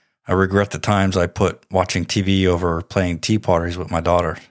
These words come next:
If we are not intentional with being present with our kids, we are not showing them love. And more specifically, they're not feeling loved. In the last episode, I taught on the differences of telling your wife you love her and showing her love,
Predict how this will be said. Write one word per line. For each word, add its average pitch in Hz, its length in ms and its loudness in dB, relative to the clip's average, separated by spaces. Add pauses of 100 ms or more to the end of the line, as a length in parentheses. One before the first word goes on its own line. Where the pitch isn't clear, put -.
(800)
If 104 120 -6
we 117 80 4
are 117 60 2
not 131 180 2
intentional 98 840 2
with 90 240 -4
being 92 260 0
present 98 320 0
with - 140 -6
our 87 80 -2
kids, - 680 -4
we 113 100 2
are 113 60 4
not 110 140 2
showing 92 340 0
them 82 200 -4
love. 85 360 -2 (260)
And 123 80 2
more 143 120 4
specifically, 92 720 -2
they're 104 180 -2
not 113 160 0
feeling 95 400 0
loved. - 300 -10 (880)
In 117 80 -2
the 117 80 2
last 113 220 2
episode, 104 400 2
I 92 100 4
taught 98 300 0
on 92 160 0
the 87 200 -2
differences 92 560 -4
of 82 280 -8
telling 95 260 0
your 87 140 -4
wife 90 440 -2 (280)
you 101 100 0
love 92 280 0
her 95 240 2
and 85 340 -6
showing 107 380 2
her 78 160 -4
love, - 400 -8